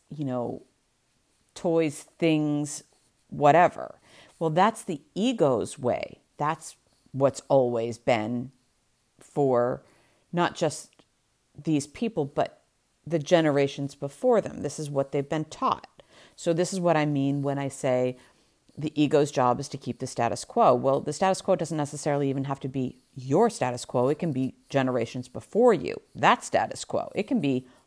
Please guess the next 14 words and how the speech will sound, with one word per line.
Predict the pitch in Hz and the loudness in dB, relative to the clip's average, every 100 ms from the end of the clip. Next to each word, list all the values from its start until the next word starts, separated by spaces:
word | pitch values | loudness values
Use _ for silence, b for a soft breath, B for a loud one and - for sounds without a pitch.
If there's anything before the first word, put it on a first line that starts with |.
| _ | _
long | 127 131 135 156 160 143 139 120 | -4 0 6 8 8 6 0 -8
term. | - - 170 127 - - _ _ b b b b b b b b _ _ _ _ _ - | -8 -4 -2 -2 -6 -16 _ _ b b b b b b b b _ _ _ _ _ 0
And | 180 175 165 156 - _ _ _ _ _ _ _ _ _ _ _ _ _ _ _ _ _ - | 4 4 2 -6 -10 _ _ _ _ _ _ _ _ _ _ _ _ _ _ _ _ _ -2
in | 196 185 - - _ _ _ _ - | 0 0 -4 -12 _ _ _ _ -20
keeping | - 254 269 254 196 151 | -6 -4 -2 -2 -2 -2
that, | 139 - 113 - _ _ _ _ _ _ _ _ _ _ _ _ _ _ | -4 -4 -10 -14 _ _ _ _ _ _ _ _ _ _ _ _ _ _
you | 170 | -8
have | 185 185 - | -4 -4 -6
to | 175 | -8
surrender | - - 180 160 196 240 147 135 139 - _ _ _ _ _ _ _ _ _ _ _ _ | -8 -4 -4 0 0 0 -2 -4 -6 -14 _ _ _ _ _ _ _ _ _ _ _ _
you, | 135 156 170 - - _ _ _ _ _ _ _ _ _ _ _ b b b b b b _ - | -4 2 2 0 -8 _ _ _ _ _ _ _ _ _ _ _ b b b b b b _ -4
the | 147 170 | 2 4
real | 147 180 220 175 | 4 8 8 8
you, | 127 143 - - - | 4 -2 -2 -10 -20